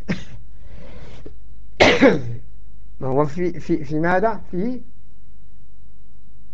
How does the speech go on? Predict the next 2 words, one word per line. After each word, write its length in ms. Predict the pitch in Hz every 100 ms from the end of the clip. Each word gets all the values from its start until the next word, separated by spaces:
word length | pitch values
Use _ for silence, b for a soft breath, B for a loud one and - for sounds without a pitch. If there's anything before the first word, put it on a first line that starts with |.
| - - - - - - - - - - -
في 140 | 190
المثنى. 920 | 208 185 175 170 180 170 147 127 117